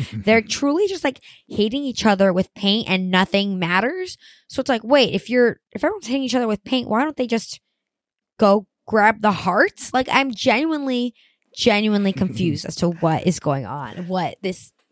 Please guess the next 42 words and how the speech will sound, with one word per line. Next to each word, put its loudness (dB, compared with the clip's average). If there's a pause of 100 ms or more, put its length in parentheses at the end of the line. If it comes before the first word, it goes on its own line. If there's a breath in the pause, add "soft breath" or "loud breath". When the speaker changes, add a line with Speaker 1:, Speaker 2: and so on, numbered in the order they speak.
(120)
Speaker 2:
chaotic -2 (1000 soft breath)
freaking 2
date 0 (100)
has -4
devolved -2
to. -6 (360 soft breath)
Speaker 1:
I 6
suppose 2 (260)
Chris 2
Harrison 2
did 0
lead -2
this 0
by -2
saying, -2
"The -6
first -2
rule -2
is -4
there -2
are 6
no 2
rules." -4 (160 loud breath)
And, 2
like, 2
that's, 2
like, 2
a 2
cool 2
thing -2
to 0
say, 0
but -2
you 0
shouldn't 0
actually 2
mean -2
that. -4
Like, -6
we 2
need 2
structure 0